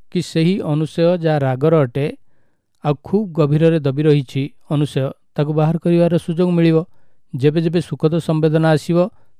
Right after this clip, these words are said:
ତାହା ବାହାରକୁ ଆସିବ, ବାହାରିବ, ଉଦ୍ଦିନ୍ନ ହେବ, ନିର୍ଜରା ହେବ, କଲ୍ୟାଣ ହୋଇଗଲା ନା? ତେଣୁ ଇଏ ଆସୁ ବା ସିଏ ଆସୁ, ଆମର କ'ଣ ବିଗିଡ଼ିଲା? ଆମର କଲ୍ୟାଣ କରିବା ପାଇଁ ଆସିଲା।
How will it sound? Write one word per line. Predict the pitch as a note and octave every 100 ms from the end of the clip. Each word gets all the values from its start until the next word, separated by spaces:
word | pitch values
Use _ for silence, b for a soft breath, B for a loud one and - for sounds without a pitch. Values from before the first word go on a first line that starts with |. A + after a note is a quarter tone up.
| -
ତାହା | C3
ବାହାରକୁ | B2 C3+ E3 E3
ଆସିବ, | E3+ - D#3+ D#3+
ବାହାରିବ, | C3 C#3 D#3 D#3+ D#3
ଉଦ୍ଦିନ୍ନ | D#3+ C#3+ C3+ D#3
ହେବ, | D#3 D3+ D3+
ନିର୍ଜରା | D3+ B2 C#3 D#3
ହେବ, | D#3 D#3+ - - -
କଲ୍ୟାଣ | D3+ D#3 E3+
ହୋଇଗଲା | F3 F3 F3
ନା? | F3 - - _ _
ତେଣୁ | E3 F3 -
ଇଏ | F#3 D3+ F#3
ଆସୁ | F#3+ - F#3
ବା | F3+
ସିଏ | - - D#3+
ଆସୁ, | E3 D3 D#3+ - -
ଆମର | E3+
କ'ଣ | E3 G3+ G3+
ବିଗିଡ଼ିଲା? | C#3 B2+ B2 B2 - _ -
ଆମର | D#3 E3
କଲ୍ୟାଣ | - F#3 G3 F#3+
କରିବା | F3+ F3
ପାଇଁ | E3 E3+
ଆସିଲା। | D#3+ - D#3